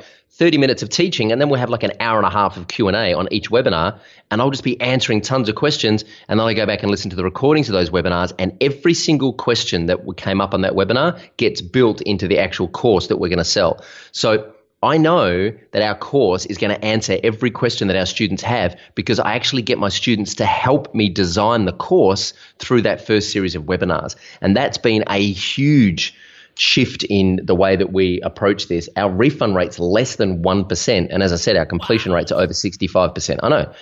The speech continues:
And that's just, it's like, it's not, I don't think I'm the best course producer. I just think I'm a really good listener. And <laughs> like, that's, that's the key distinction. You know, the best way to keep your students happy is to teach them exactly what they wanna learn, not what you think they wanna learn.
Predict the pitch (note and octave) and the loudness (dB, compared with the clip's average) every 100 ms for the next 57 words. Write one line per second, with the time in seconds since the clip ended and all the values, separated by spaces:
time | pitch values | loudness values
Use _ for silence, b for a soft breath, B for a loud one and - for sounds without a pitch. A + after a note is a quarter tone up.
0 | B C3+ C#3 - E3 - - F#3 F3 B | B 0 2 2 0 0 0 0 -2 B
1 | B B B - C#3+ - F3 G3 - D#3+ | B B B -2 -2 2 0 2 0 0
2 | G3 F3 D#3 A#2+ C3 G#2 A#2+ - - F3+ | 0 0 0 2 2 2 0 -2 0 0
3 | G3 C3+ A2 G2+ - G#2 - C3 C#3+ G3 | 2 -2 0 0 2 0 0 -2 0 0
4 | E3 A2 G2 B2 - G#2 D#2 G2+ - D#2+ | 2 2 4 2 2 -2 0 -2 -2 -4
5 | B1+ - F#2+ G#2 F3 C#3+ - - - A#2 | -6 -6 -4 -2 -2 -4 -4 -6 -2 -2
6 | G2+ A#2+ - - - B B - C3+ - | -2 -4 -2 -6 -8 B B -4 -2 -2
7 | C3+ - C3 G#2 - A2 A2+ G2+ D2 b | -6 -2 -2 -2 -4 -4 -4 -4 -8 b
8 | b b - G#2 G2 F#2+ C#3+ - B2+ A2 | b b -4 0 0 2 0 0 2 2
9 | G#2+ B2 F#2+ G2 - G#2+ G2 G#2 G#2+ F2 | 2 -2 -6 -6 -4 -4 -4 -4 -2 -4
10 | F2 b b b F#2+ F2 - F#2 F2+ - | -4 b b b -8 -6 -2 -2 -2 -2
11 | G#2+ G#2 F#2+ F2 D#2 D#2 A2 - G2 F2+ | -2 0 -2 -2 -4 -4 -4 0 0 2
12 | F#2 - E2+ F2 F2 A2 G2 F2+ F#2+ G2+ | 0 0 -2 0 0 2 2 2 2 0
13 | G2 F#2 F#2+ - - A2 G2 E2+ E2 D#2 | 0 0 -2 -4 -4 -4 -2 -2 -2 -4
14 | D#2+ D#2 | -6 -8